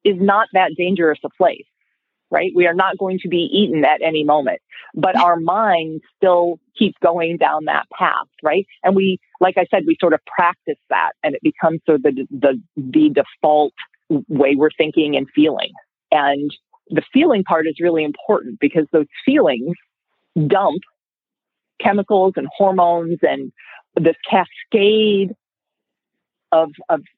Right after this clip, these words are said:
of biochemicals goes through your body and has a physiological effect, right? Your heart rate increases, your breathing increases,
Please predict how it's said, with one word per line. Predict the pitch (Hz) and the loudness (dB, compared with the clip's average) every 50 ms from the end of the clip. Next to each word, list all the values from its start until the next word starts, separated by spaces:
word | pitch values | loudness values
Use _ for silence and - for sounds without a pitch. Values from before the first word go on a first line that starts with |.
| _ - | _ -2
of | - 165 | -2 -2
biochemicals | 143 - 180 180 190 175 - - 254 254 240 208 - 165 151 151 143 - | 0 0 0 0 0 -2 -4 -4 -2 -2 -2 0 0 0 0 0 0 0
goes | - 170 165 - _ - | 0 0 0 -2 _ -2
through | - 190 180 | 0 0 0
your | 160 151 | 2 0
body | 123 147 147 131 131 101 95 - - _ _ - - - - _ _ _ _ _ _ _ _ _ | 0 0 -2 -2 -2 -4 -6 -8 -14 _ _ -20 -20 -20 -20 _ _ _ _ _ _ _ _ _
and | - 170 170 | -4 -2 0
has | 208 185 170 | 0 -2 -2
a | 190 165 - _ _ _ _ _ _ | -2 -6 -10 _ _ _ _ _ _
physiological | - 233 208 220 202 180 160 156 165 175 185 - 180 - - 151 147 | -2 0 2 2 2 4 4 4 2 2 0 -2 -6 -6 -4 -4 -4
effect, | 143 - - 175 - - _ _ _ _ _ _ _ _ _ _ _ _ _ - | -4 -2 -2 -2 -2 -4 _ _ _ _ _ _ _ _ _ _ _ _ _ -4
right? | 151 156 165 - - _ _ _ _ _ | -2 -2 -2 -4 -6 _ _ _ _ _
Your | 175 170 156 156 156 156 156 151 147 147 139 - _ _ _ _ _ - | -6 -2 0 2 2 2 2 2 2 0 -2 -4 _ _ _ _ _ -18
heart | - - 165 160 151 | -6 -4 -4 -4 -2
rate | - 160 156 156 156 | -2 -2 -2 -2 -2
increases, | 160 156 - - 160 151 147 - 160 156 151 147 147 147 143 131 _ - | -4 -6 -6 -4 -2 -4 -2 0 0 2 2 4 2 2 0 -2 _ -2
your | 147 139 143 139 139 139 135 135 131 135 139 - _ _ _ - - - _ _ _ - - - 156 131 | 0 0 2 2 2 2 0 0 -2 -4 -6 -8 _ _ _ -20 -20 -20 _ _ _ -12 -8 -8 -6 -2
breathing | 143 151 160 160 160 160 165 165 160 160 - - - | 2 2 4 4 4 4 2 0 0 -2 -2 -2 0
increases, | 165 156 151 143 - 170 156 151 - 160 156 151 | 0 0 0 0 2 2 2 2 2 2 0 0